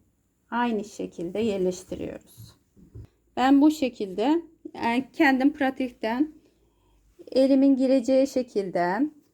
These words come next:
çok büyük olmasını istemem. Bir de dikiş payı hesap edersek genişleyecek. Bu şekilde ayarlıyorum, çiziyorum. Toplamda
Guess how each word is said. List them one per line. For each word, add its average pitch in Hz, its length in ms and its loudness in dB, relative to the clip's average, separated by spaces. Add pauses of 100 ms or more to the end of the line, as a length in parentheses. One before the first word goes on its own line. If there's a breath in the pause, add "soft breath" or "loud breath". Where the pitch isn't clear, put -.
(1080)
çok 262 340 -2
büyük 254 300 -2
olmasını 247 520 0
istemem. 226 600 -2 (1800)
Bir 277 320 6
de 262 140 0 (540)
dikiş 226 340 -8
payı 240 320 0
hesap 226 400 -2
edersek 226 840 -2 (120)
genişleyecek. 202 880 -2 (760)
Bu 226 60 -8
şekilde 190 500 -2
ayarlıyorum, 240 720 -2
çiziyorum. 180 560 -12 (3750)
Toplamda 202 720 -2